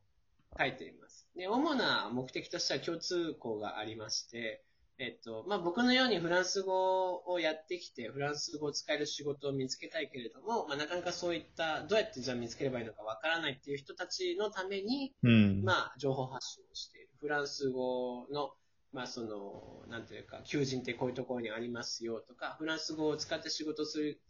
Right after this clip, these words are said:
Speaker 1: ためにはこういった能力が必要ですよっていうことを、まあ、
Speaker 2: うん。
Speaker 1: 発信しているような時代ですね。
Speaker 2: うん。なるほど。Kさん、これ、後でククとTwitterのリンクを教えてもらってもよろしいですか？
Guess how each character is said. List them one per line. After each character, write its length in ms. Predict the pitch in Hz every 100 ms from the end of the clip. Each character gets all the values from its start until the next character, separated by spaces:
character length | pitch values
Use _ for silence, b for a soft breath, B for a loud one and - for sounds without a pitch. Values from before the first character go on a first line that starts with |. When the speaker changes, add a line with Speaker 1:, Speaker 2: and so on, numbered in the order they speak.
| -
Speaker 1:
た 100 | 156
め 120 | 175
に 140 | 180 240
は 140 | 269
こ 120 | -
う 40 | 156
い 20 |
っ 40 |
た 100 | -
能 140 | 143 135
力 220 | 113 113
が 80 | 110
必 200 | - 135
要 80 |
で 120 | 123 120
す 140 | -
よ 80 | 220
っ 60 |
て 100 | 208
い 20 | 196
う 60 |
こ 80 | 220
と 200 | 220 277
を、 160 | - -
ま 120 | 120
あ、 20 | 113
Speaker 2:
う 20 |
ん。 40 |
Speaker 1:
発 180 | 104 104
信 180 | 110 113
し 80 | -
て 100 | 107
い 40 |
る 60 | 101
よ 60 |
う 20 | 101
な 100 | -
時 160 | -
代 140 | - -
で 100 | -
す 160 | -
ね。 180 | 135 139 - -
Speaker 2:
う 80 |
ん。 640 | 117 110 110 107 107 113 127 - - - - B B B -
な 100 | 110
る 60 |
ほ 60 | 107
ど。 80 | -
K 140 | 185
さ 180 | 180 139
ん、 40 |
こ 100 | 107
れ、 240 | 113 113 - -
後 180 | 139 123
で 80 |
ク 160 | 110 101
ク 120 | 107
と 140 | - 104
Twitter 640 | - 131 135 - 139 139
の 400 | 135 135 135 - - -
リ 180 | 117 143
ン 120 | 151
ク 180 | 151 147
を 260 | 147 139 b b b b -
教 220 | 113 131
え 60 | 127
て 80 | 123
も 100 | 123
ら 60 |
っ 100 | 127
て 120 | -
も 160 | 123 92
よ 80 | 95
ろ 100 | 101
し 160 | - 110
い 40 |
で 100 | 95
す 80 | -
か？ 240 | 85 85